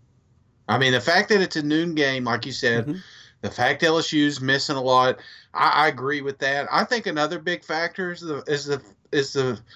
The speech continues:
Speaker 1: they played Georgia. You know, they've already played a top five team, so they're, th-, this stage isn't gonna be too big for them. So, what makes you,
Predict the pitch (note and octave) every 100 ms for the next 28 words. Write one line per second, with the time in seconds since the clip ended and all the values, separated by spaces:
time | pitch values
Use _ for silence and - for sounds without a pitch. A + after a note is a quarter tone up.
0 | - - _ - E3+ - F#3+ D#3 A2+ D#3+
1 | B3 A2+ D#2 - A2+ B2 A#2+ C#3+ F3+ F3
2 | G3+ D3 - D#3 D#3+ E3+ A#2+ - B2 B2+
3 | A2+ - D3 C#3 - - B2+ B2+ - -
4 | D3 G#2 F2+ - B2 A2+ G2+ - - -
5 | _ A2 C#3+ F3+ A#2+ - B2+ C3+ C3+ E3+
6 | F#3 - F3 D#3+ C3 C#3+ C3+ C#3 C#3+ B2+
7 | A2 - A#2 G#2+ C3+ G#2+ _ - G2 F2+
8 | F2+ E2+ - B2+ A#2+ A2 - - - _
9 | B2+ F3+ - F3 F3+ - - D3+